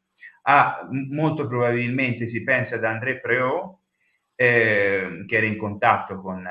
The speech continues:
con René Guénon, tra l'altro, con l'altro grande esponente del tradizio-, della, diciamo, della, del tradizionalismo integrale, e ci sono alcuni aspetti della vita, della vita di De Giorgio, di questa vita condotta all'insegno del caos,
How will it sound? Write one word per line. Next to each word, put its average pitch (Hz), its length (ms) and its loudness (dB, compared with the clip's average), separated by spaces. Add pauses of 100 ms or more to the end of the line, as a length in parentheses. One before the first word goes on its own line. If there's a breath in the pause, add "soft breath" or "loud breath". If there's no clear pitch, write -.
(140)
con 101 180 -8
René 98 220 -4
Guénon, 113 540 -4
tra 104 160 -4
l'altro, 95 440 -10
con 98 120 -10
l'altro 98 300 -8
grande 101 280 -4
esponente 101 580 -10
del 98 220 -18
tradizio-, 98 400 -16
della, 98 260 -2 (280)
diciamo, 95 400 -8
della, - 580 -4
del 92 220 -20
tradizionalismo 107 720 -4
integrale, 98 800 0 (240 loud breath)
e 180 180 2
ci 165 140 0
sono 165 200 4
alcuni 139 520 2
aspetti - 720 4
della 113 260 4
vita, 113 460 0
della 107 240 0
vita 117 300 -4
di 104 160 -6
De 110 160 -4
Giorgio, 117 500 -4
di 110 140 -8
questa 113 280 -4
vita 120 340 -4
condotta 110 480 -8
all'insegno 107 520 -8
del 107 180 -12
caos, 104 580 4